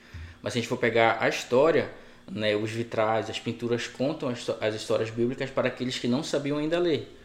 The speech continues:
ou que não tinham acesso à Bíblia, né? Então, não são exageros.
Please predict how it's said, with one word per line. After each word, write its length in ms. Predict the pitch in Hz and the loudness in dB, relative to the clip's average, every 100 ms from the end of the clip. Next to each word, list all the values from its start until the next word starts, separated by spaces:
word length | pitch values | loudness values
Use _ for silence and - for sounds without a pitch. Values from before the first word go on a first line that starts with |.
| - | -8
ou 100 | - | -4
que 120 | 113 | -2
não 80 | 117 | -2
tinham 200 | 113 113 | -2 -4
acesso 360 | 107 - 104 - | -4 0 -2 0
à 60 | 101 | -4
Bíblia, 360 | 107 120 113 | -2 -2 -2
né? 160 | 107 - - - - - | -4 -10 -12 -20 -20 -16
Então, 720 | - 110 - 113 113 117 117 113 | -6 -6 -2 0 2 2 2 2
não 140 | 123 | 0
são 220 | 139 165 | 2 2
exageros. 720 | 151 131 123 143 131 110 - | 4 4 2 4 4 2 -6